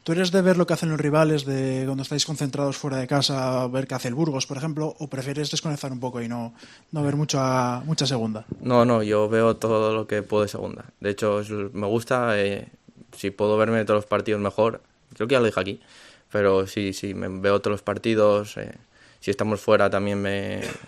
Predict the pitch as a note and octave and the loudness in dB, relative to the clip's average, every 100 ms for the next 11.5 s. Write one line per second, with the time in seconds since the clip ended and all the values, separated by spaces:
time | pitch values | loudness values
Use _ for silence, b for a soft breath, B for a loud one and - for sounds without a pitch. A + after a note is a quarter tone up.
0 | - G2+ G#2 G2+ G#2 G#2 G#2 G2+ G#2 G2+ | -14 -4 -2 0 2 2 0 -4 -6 -6
1 | G2+ G2+ G#2+ G#2 G2+ G2+ G#2 G#2+ - G2+ | -8 -6 -4 -4 -2 0 0 -4 -6 -4
2 | G#2 G#2 G2 G2 G#2 G#2+ G#2 G2 G2+ G2 | -2 -2 -2 -2 -2 -4 -4 -6 -4 -4
3 | G2+ G2+ G#2+ G2+ B B B B B B | -4 -2 -2 -2 B B B B B B
4 | B - G2 G2+ G2 G2 G#2+ G#2 F#2+ G2 | B -6 -4 -2 0 0 -2 -4 -4 -6
5 | G2 F#2+ F#2 - - - F#2+ F#2+ G2 - | -6 -8 -10 -14 -18 -10 -8 -8 -10 -16
6 | - - G#2+ G2 F#2+ F#2+ F#2+ F#2+ - G2+ | -10 -4 -2 -2 -6 -6 -6 -8 -6 0
7 | G#2 G#2 A2 G#2 G#2+ G#2 G2 G2+ G#2+ G#2 | 2 2 0 0 -2 -2 -4 -2 0 0
8 | F#2+ A2 A#2+ G#2 G2 F#2+ G2 F#2+ - F#2 | 0 -2 -2 -2 -4 -4 -4 -4 -6 -4
9 | F#2+ G2 G2 G2+ G2+ G2+ G2+ G2 G#2 A#2 | -4 -4 -6 -6 -4 -2 -2 0 0 -2
10 | G#2+ G2 - - F#2+ G2 G2 G2+ G2 G2+ | -4 -8 -10 -8 -4 -4 -4 -6 -4 -4
11 | - F#2 F#2 F#2+ F#2+ | -8 -12 -10 -8 -10